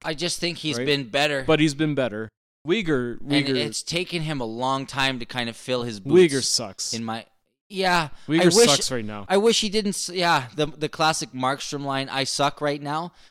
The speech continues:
Speaker 1: But again, I respect that he owned it.
Speaker 2: Yeah, I mean, well, what, what are you gonna do? Say I'm fucking amazing? It's the defense?
Speaker 1: <laughs>
Speaker 2: Like, you know?
Speaker 1: I,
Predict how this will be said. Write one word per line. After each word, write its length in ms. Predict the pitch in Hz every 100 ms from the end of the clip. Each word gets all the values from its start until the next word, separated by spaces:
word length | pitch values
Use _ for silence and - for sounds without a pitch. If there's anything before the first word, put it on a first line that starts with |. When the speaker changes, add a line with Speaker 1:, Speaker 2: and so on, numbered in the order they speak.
| _
Speaker 1:
But 180 | 185 180
again, 480 | 165 175 208 170 113 - - -
I 160 | 170
respect 520 | 220 196 - 196 185 -
that 140 | 170
he 140 | 147 170
owned 300 | 135 131 104
it. 140 | - - - - _ _ _ _ -
Speaker 2:
Yeah, 200 | 247 107
I 100 | 120
mean, 400 | 147 147 143 143 - _ _ _ _ -
well, 160 | 139
what, 220 | 143 160 165 _ - _ _ _ _
what 120 | 151
are 40 | 180
you 60 |
gonna 160 | 190 185
do? 240 | 175 170
Say 260 | 131 - 175
I'm 200 | 165 156
fucking 340 | - 170 - 165
amazing? 480 | 143 160 170 175 175
It's 180 | 147 -
the 80 |
defense? 640 | 127 143 143 170 180 - -
Speaker 1:
<laughs> 680 | - - - - - - 117
Speaker 2:
Like, 380 | 170 151 - - - _ _ - - -
you 100 | 143
know? 300 | 156 165 160
Speaker 1:
I, 160 | 165